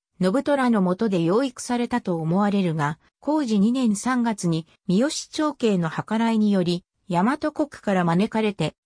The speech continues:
和気町城主となった。長慶の死後も、三好長春に引き続き仕えた。和気町氏には、三好長慶が、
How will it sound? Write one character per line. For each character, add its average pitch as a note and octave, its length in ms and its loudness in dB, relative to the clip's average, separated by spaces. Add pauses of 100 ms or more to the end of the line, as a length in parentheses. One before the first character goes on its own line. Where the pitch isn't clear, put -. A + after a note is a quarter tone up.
(100)
和 E3+ 140 0
気 C4 220 -6
町 C#4+ 240 0
城 C4+ 200 0
主 - 140 -6
と F3+ 140 -2
な E3 140 0
っ - 40 -12 (140)
た。 - 120 -8 (560)
長 D4+ 220 0
慶 A3 260 0
の F3+ 120 0
死 - 180 -2
後 G3+ 140 2
も、 F3 180 0 (220)
三 F3+ 140 2
好 D4 260 -2
長 C4 280 0
春 A#3+ 280 0
に F#3 80 2
引 E3 60 -4 (140)
き - 120 -18
続 A3+ 280 -4
き - 120 -12
仕 - 120 -12 (100)
え G#3 160 0
た。 - 260 -4 (880)
和 G3+ 160 2
気 - 100 -16
町 C#4 240 0
氏 A3+ 160 -4
に A3+ 160 2
は、 E3 180 0 (200)
三 F#3 140 4
好 - 300 -2
長 C#4 220 -2
慶 G#3 240 0
が、 D#3+ 220 0